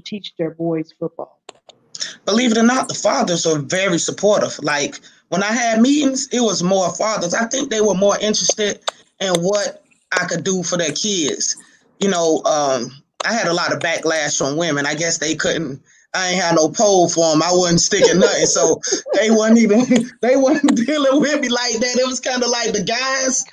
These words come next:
Speaker 2: they supported me. If I needed something, they really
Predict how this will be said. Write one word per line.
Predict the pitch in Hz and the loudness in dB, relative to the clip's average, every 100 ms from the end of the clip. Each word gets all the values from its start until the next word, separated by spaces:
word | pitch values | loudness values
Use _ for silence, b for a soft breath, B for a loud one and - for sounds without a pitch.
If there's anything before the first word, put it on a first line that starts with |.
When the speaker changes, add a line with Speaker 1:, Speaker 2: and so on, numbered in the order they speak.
| B B _ _ _ _ _ _ _ | B B _ _ _ _ _ _ _
Speaker 2:
they | 226 233 | 0 2
supported | 240 226 277 240 170 | 2 0 2 0 0
me. | 160 156 | -2 -2
If | 180 | 0
I | 220 | 2
needed | 240 254 247 | 2 2 0
something, | 247 254 254 240 220 | -2 -2 0 0 0
they | 214 214 214 185 | 0 0 0 0
really | 247 233 185 | 2 4 2